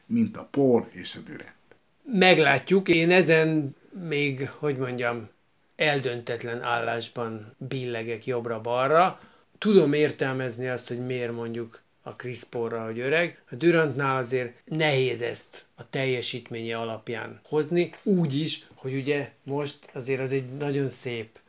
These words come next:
Speaker 2: sztori ebben a párharcban, hogy Durant összetalálkozott Jeff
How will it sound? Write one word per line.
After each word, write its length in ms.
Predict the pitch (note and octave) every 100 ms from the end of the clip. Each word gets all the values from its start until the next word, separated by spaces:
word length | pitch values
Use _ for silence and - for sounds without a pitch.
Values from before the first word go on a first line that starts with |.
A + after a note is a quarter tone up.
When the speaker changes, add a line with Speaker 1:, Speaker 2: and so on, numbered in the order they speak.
| _
Speaker 2:
sztori 380 | - A#2+ A2+ A2
ebben 340 | A2+ A#2 A2+
a 240 | A2 G#2+ -
párharcban, 840 | A#2 A2 A2 A#2 A2 A#2+ A#2+ A#2 - -
hogy 180 | A#2+
Durant 540 | A#2 A#2+ B2 B2 A#2+ - -
összetalálkozott 1000 | - B2 A#2+ A2+ A#2 A2+ G#2+ A#2 A#2 A2+
Jeff 180 | A#2 A2+